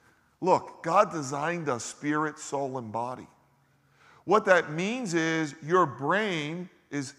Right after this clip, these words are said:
physical, it's an organ, it's the hardware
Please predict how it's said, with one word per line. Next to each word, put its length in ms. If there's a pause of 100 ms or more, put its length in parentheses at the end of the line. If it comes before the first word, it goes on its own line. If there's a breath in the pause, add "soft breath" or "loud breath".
physical, 540
it's 140
an 100
organ, 420
it's 220
the 160
hardware 1200